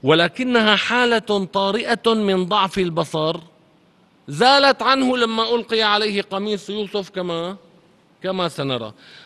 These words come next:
قال: "وابيضت عيناه من الحزن فلم يعد يبصر بها بصرا كاملا ولسبب طارئ هو الحزن". زال الحزن فزال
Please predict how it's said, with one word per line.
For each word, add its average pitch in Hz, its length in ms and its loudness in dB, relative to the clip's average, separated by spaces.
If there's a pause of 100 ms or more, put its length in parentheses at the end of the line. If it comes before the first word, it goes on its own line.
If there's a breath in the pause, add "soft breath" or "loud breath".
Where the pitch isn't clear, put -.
(140 loud breath)
قال: 208 180 2
"وابيضت 208 600 -2
عيناه 190 440 0
من 185 100 -2
الحزن 170 580 -4
فلم 196 360 -6
يعد 180 280 -4
يبصر 170 420 -6
بها 165 300 -4
بصرا 160 480 -6
كاملا 185 600 -2
ولسبب 170 720 -2
طارئ 185 440 0
هو 165 160 -2
الحزن". 123 540 -4
زال 214 300 2
الحزن 214 520 0
فزال 185 680 0